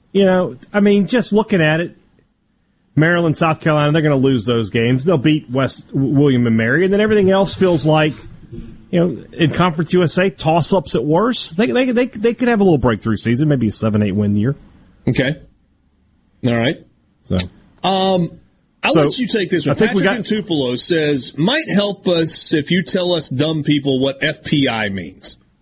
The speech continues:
Speaker 1: Why do I have to take it? I don't. I, I'm one of the dumb people. Doesn't it mean Football Power Index?
Speaker 2: Mm-hmm.
Speaker 1: Is that what it is?
Speaker 2: Yeah, Football
Speaker 1: Yeah, it's
Speaker 2: Power
Speaker 1: just a,
Speaker 2: Index
Speaker 1: it's
Speaker 2: from
Speaker 1: just
Speaker 2: E S P N is a formula that is based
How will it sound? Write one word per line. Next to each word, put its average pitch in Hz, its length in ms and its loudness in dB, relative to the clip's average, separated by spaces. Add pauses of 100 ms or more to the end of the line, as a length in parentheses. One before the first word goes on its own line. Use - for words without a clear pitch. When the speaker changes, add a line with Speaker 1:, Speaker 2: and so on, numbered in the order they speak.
(640)
Speaker 1:
Why 180 160 2
do 190 100 2
I 185 100 0
have - 120 -6
to - 80 -16
take 107 260 -10
it? 101 60 -16
I 127 80 -6
don't. 175 160 -2
I, 139 160 -4 (180)
I'm 190 160 2
one 196 140 2
of 170 100 -4
the 143 60 -6
dumb 156 280 0
people. 123 240 -2
Doesn't 165 120 0
it - 20 0
mean 151 140 2
Football 151 340 -4
Power 165 380 0
Index? 190 480 -4 (200)
Speaker 2:
Mm-hmm. 120 220 -2
Speaker 1:
Is 185 160 -4 (400)
that 143 140 0
what 160 80 2
it 151 80 0
is? 185 280 -2 (280)
Speaker 2:
Yeah, 180 160 -2
Football - 140 0
Speaker 1:
Yeah, 135 180 0
it's 185 120 -2
Speaker 2:
Power 208 140 -2
Speaker 1:
just 190 160 0
a, 175 60 2
Speaker 2:
Index 175 180 -2
Speaker 1:
it's - 120 -4
Speaker 2:
from 196 100 0
Speaker 1:
just 151 100 -4
Speaker 2:
E 156 60 -2
S 160 140 -6
P 127 280 -4
N 104 100 -8
is 127 220 -2
a 131 80 -2
formula 170 720 0
that 139 140 0
is 117 120 -4
based 139 600 -2